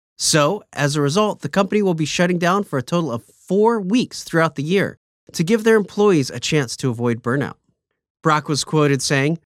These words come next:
"We realized in twenty twenty that many employees weren't taking enough time off to recharge, either because they didn't want to force their teammates to cover for them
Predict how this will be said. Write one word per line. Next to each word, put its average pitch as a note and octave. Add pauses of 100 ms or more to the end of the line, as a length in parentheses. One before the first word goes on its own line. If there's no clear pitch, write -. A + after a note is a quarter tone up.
(180)
"We A#3
realized A#3+
in F3
twenty G3
twenty F3+
that D#3+
many A#3+
employees A3
weren't E3+
taking F3
enough D#3
time C#3+
off C3
to D3+
recharge, E3 (580)
either A3+
because G#3+
they F#3+
didn't G#3
want F3
to F3
force F#3
their E3+
teammates F3+
to -
cover D#3
for E3+
them A3